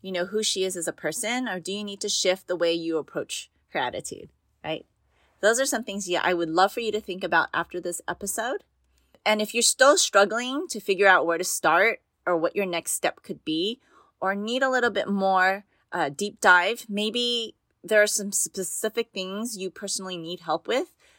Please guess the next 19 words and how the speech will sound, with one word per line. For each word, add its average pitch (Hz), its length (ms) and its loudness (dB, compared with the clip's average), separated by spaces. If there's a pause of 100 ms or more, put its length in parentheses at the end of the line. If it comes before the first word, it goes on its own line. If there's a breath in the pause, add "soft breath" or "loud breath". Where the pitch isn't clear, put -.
(140)
to 208 80 -4
have 185 260 4
those 170 220 -2
healthy 170 260 -2
conversations 170 840 -6
with 156 220 -4
your 202 100 -2
daughter, 220 380 2 (380 loud breath)
or 208 100 0
maybe 208 240 -2
you 247 140 -2
need 233 180 -4
some 202 140 -4
clarity 180 420 0
on 160 120 -6
how 170 280 2
to 170 80 -4
move 156 220 -10
forward 135 480 -6